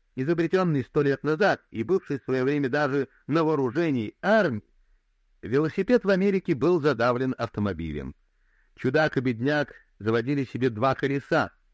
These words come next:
Остальная Америка мчалась на четырёх колёсах. И вдруг он опять замаячил, велосипед.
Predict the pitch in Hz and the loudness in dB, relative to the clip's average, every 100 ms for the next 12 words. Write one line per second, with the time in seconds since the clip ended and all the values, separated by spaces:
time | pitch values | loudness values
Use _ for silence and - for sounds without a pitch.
0 | _ _ _ 127 120 202 240 240 208 208 | _ _ _ -8 -2 0 2 2 2 0
1 | 196 160 120 156 175 165 147 160 175 135 | 0 -2 0 2 2 0 -4 -6 0 0
2 | 107 92 104 98 92 - 85 _ _ _ | 2 0 -4 -4 -6 -10 -16 _ _ _
3 | _ _ _ _ _ 131 143 175 269 - | _ _ _ _ _ -4 -2 2 0 0
4 | - 220 220 175 196 160 165 117 110 107 | 0 2 2 2 0 0 0 0 0 -2
5 | 107 107 - 110 131 - 110 113 | -4 -6 -6 -4 -4 -4 -2 -2